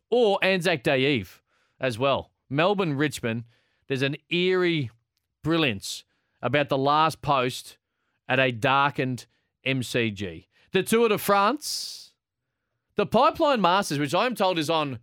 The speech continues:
right now. I, I'm no surfing expert, clearly, but Pipeline did come through a lot. The Dunkeld Races,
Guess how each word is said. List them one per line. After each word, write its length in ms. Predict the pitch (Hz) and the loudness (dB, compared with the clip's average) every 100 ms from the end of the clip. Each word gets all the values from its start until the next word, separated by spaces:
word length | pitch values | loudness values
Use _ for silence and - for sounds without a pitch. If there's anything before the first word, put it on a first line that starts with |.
| _ _ _ | _ _ _
right 460 | 123 143 156 156 131 | -8 0 2 2 2
now. 260 | 139 123 | 2 2
I, 200 | 139 170 | 2 2
I'm 80 | 180 | 2
no 120 | 190 202 | 2 0
surfing 520 | - 180 180 170 156 | 0 0 0 0 -2
expert, 460 | 170 - 190 254 - - | -2 -2 -2 -2 -6 -10
clearly, 460 | 160 165 190 302 - _ _ - | -4 -2 -2 -4 -8 _ _ -4
but 160 | 165 | 0
Pipeline 480 | 175 220 220 208 185 | 2 2 2 0 0
did 140 | 175 | -2
come 200 | 151 165 | -2 -2
through 200 | 147 151 | 0 0
a 20 | 127 | 0
lot. 280 | 120 120 - - - | 0 -2 -6 -14 -6
The 100 | 180 | 0
Dunkeld 560 | 220 262 254 233 185 | 0 0 2 2 2
Races, 580 | 160 190 214 302 339 - | 2 2 0 -2 -4 -8